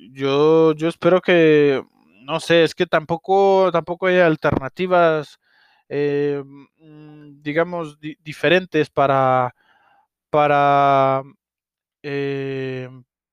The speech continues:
para quitar a Memphis, ¿no? Porque, porque no las hay, salvo si acaso, qué sé yo, Luke,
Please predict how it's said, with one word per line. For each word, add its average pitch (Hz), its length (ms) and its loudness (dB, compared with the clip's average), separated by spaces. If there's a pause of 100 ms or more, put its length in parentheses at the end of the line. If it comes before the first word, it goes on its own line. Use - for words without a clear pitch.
para 135 200 -6
quitar - 320 -4
a 196 40 -2
Memphis, 190 520 -12
¿no? 131 320 -18
Porque, 127 500 -18
porque - 240 -16
no 135 120 -8
las 175 220 -4
hay, 190 280 -2 (460)
salvo 127 840 -4 (160)
si 131 80 -6
acaso, 143 1080 -2
qué 139 100 -20
sé 135 180 -12
yo, 113 500 -12
Luke, 139 300 -14